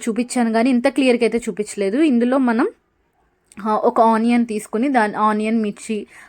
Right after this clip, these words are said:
పోపు దినుసులు అవన్నీ వేసుకుని ఫ్రై చేసేసుకోవాలి. తర్వాత రైస్ని ఆరబెట్టుకోవాలి. ఇందాక నేను గ్రైండ్ చేసిన దాంట్లో మిక్సీలో పల్లీలు, నువ్వులు, కారము లేదా కొంచెం ఎండుమిర్చి ఇవి అన్నీ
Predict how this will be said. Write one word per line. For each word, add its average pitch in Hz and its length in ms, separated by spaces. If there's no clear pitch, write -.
పోపు 240 200
దినుసులు 220 360
అవన్నీ 208 280
వేసుకుని 196 440
ఫ్రై 208 360
చేసేసుకోవాలి. 190 640
తర్వాత 220 440
రైస్ని 240 440
ఆరబెట్టుకోవాలి. 202 960
ఇందాక 277 320
నేను 269 180
గ్రైండ్ 233 480
చేసిన 262 340
దాంట్లో 226 320
మిక్సీలో 226 420
పల్లీలు, 233 600
నువ్వులు, 233 460
కారము 226 500
లేదా 220 340
కొంచెం 262 360
ఎండుమిర్చి 214 600
ఇవి 247 220
అన్నీ 233 340